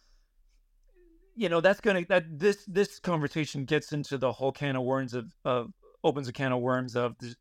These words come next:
the studio wanting a profit over the art, and, you know, and is that what it's turned into? And thank God for, like, A twenty-four and stuff like that, who still have original films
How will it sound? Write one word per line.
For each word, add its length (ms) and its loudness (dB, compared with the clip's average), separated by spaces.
the 100 -8
studio 720 0
wanting 320 2
a 40 0
profit 460 2
over 640 0
the 200 0
art, 300 2
and, 260 -2
you 80 -2
know, 220 -2
and 260 -6
is 240 -6
that 200 4
what 140 2
it's 160 -8
turned 300 -4
into? 380 -2
And 140 -8
thank 240 -2
God 240 6
for, 80 0
like, 240 2
A 140 4
twenty-four 560 2
and 100 -2
stuff 160 -4
like 140 -6
that, 180 -2
who 120 -12
still 260 -2
have 180 0
original 560 -4
films 580 2